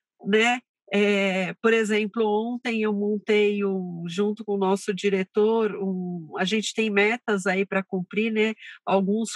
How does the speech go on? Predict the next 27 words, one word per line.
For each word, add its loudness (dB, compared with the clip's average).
focos 0
que -2
a 2
gente -4
elege 0
primeiro -2
e -4
segundo -8
semestre, -2
e 2
um -6
dos -4
meus -2
focos 0
esse 0
semestre -2
é 2
a 2
observação -2
das 0
aulas, 0
o 0
quanto -2
as 0
metodologias 0
têm 0
acontecido -4